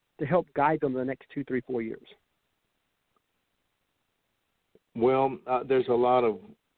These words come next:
Speaker 2: you know, uh, variables to that. Um,
Speaker 1: Mm.
Speaker 2: if, i-, i-, and like you said, if they really do have that something,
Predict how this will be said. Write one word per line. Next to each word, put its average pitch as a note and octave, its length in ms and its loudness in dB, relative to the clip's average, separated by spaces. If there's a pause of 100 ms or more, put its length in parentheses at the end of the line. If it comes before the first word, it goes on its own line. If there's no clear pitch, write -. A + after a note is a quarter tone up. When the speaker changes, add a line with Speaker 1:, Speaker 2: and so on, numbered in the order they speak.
(180)
Speaker 2:
you A#2+ 120 -4
know, G2 300 -2 (440)
uh, G2+ 180 -6
variables F#2 640 2 (340)
to G2 80 -6
that. F2 340 -8 (460)
Um, F#2+ 280 -6
Speaker 1:
Mm. B2+ 220 0 (440)
Speaker 2:
if, C#3+ 160 0 (100)
i-, C#3 280 -6
i-, C#3+ 220 -4
and A#2+ 100 -2
like B2 220 -6
you A#2+ 100 -10 (100)
said, G2 260 -2
if B2+ 280 -4
they A2+ 160 -2
really G#2+ 320 -2
do G2+ 260 -6 (160)
have G#2 360 -2 (100)
that G2 180 -4 (140)
something, G2+ 520 -8